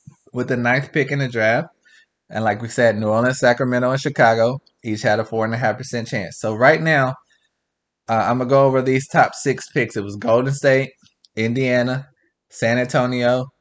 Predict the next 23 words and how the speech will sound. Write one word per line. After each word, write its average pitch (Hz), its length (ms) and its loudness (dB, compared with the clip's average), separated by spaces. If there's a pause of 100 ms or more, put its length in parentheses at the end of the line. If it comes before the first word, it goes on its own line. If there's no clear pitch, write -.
(200)
Charlotte, 120 640 2 (500)
New 113 160 -6
Orleans, 117 520 0 (100)
and 110 160 -6
then 110 140 -4
Sacramento. 110 720 -2 (840)
They 120 400 2
all 139 320 8
went 139 260 0
according 117 420 0
to 117 120 -2
the 107 100 -2
board, 95 380 -2 (160)
so 104 260 -4
no 110 220 2
surprises 120 640 2
yet. 87 220 -4 (680)
Uh, 92 280 -8 (360)
now 107 140 -4
moving 131 260 0
along 131 320 0
to 139 120 -2
the - 120 -4